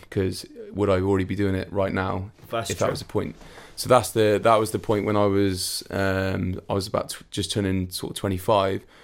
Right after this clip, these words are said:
Speaker 1: I made the decision to concentrate on career as opposed to rugby because I thought, "I'm not professional now, probably not gonna make it professional."
Speaker 2: No.
Speaker 1: So it was time to go career, and that's the route I went down. Um, so that's when the personal training started to ramp up and up and up.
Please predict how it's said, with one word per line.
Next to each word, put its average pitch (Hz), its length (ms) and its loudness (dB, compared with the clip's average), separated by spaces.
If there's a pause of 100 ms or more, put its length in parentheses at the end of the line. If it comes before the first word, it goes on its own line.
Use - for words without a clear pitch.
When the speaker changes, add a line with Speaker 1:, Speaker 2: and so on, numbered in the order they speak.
(180)
Speaker 1:
I 104 60 0
made 98 220 2
the - 60 -20
decision 95 420 0
to - 120 -10
concentrate 98 540 -2
on 92 100 -4
career 101 540 0 (260)
as 101 100 -4
opposed 92 340 -2
to 92 60 -4
rugby 90 420 0
because - 280 -6
I 95 60 -2
thought, 95 300 -2 (440)
"I'm 101 80 0
not 101 120 -4
professional 95 440 -2
now, 92 240 0 (180)
probably 98 240 0
not 92 80 -2
gonna 98 120 -4
make 92 180 -4
it - 60 -14
professional." 104 500 -4
Speaker 2:
No. 92 60 -6 (280)
Speaker 1:
So - 140 -2
it 98 40 4
was 95 80 -8
time 95 200 -2
to 92 120 -6
go 90 60 -4
career, 92 280 0
and 92 120 -2
that's 92 160 -2
the - 80 -2
route 92 180 2
I - 40 0
went 95 200 -2
down. 92 320 -2 (120)
Um, 95 460 -2 (360)
so - 140 0
that's 104 180 0
when 98 140 2
the 92 60 0
personal 101 300 -2
training 95 220 0
started - 240 -4
to 92 80 -6
ramp 92 240 0
up 92 160 -4
and 98 80 -2
up 92 140 -6
and 101 80 -2
up. - 200 -8